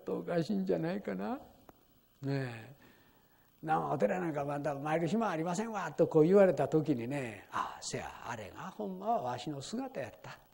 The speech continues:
ねえ、あれが私の姿やった。ねえ、私の本、本音を知らせてくださったあの人は。しかしその本音をね、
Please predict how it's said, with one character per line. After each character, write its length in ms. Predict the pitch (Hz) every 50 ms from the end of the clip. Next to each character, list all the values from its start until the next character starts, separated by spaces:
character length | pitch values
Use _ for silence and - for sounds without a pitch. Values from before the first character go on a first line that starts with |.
| _ _ _ _ _ _ _ 147
ね 100 | 147 165
え、 60 | 147
あ 100 | 131 117
れ 120 | - -
が 140 | - - - -
私 300 | - 220 - 247 196 -
の 120 | 226 214 175
姿 360 | 151 - 226 208 175 - 143
や 100 | - -
っ 40 | - -
た。 100 | - - - _ _ _ _ _ _ _ _ _ _ _ _ _ _ -
ね 300 | 131 131 127 117 107 104
え、 20 | 113
私 320 | 113 113 143 120 - 139
の 100 | 127 113
本、 360 | 104 131 131 131 127 120 113 -
本 340 | - - - 220 277 320 349
音 140 | 339 339 330
を 60 | 320
知 140 | - - 214
ら 100 | 214 185
せ 80 | - -
て 80 | 226
く 80 | 196 196
だ 140 | 202 180 -
さ 140 | - 143 131
っ 60 | -
た 120 | - 127
あ 60 | 127
の 100 | 127 127
人 200 | 117 - - 131
は。 120 | 113 95 - - - - _ _ _ _ _ _ - - - -
し 100 | - -
か 100 | 180 160
し 140 | 131 147
そ 160 | - - - 214
の 80 | 196
本 360 | 151 - - 202 262 320 311
音 180 | 294 302 285 277
を 60 | 262 254
ね、 200 | 311 320 -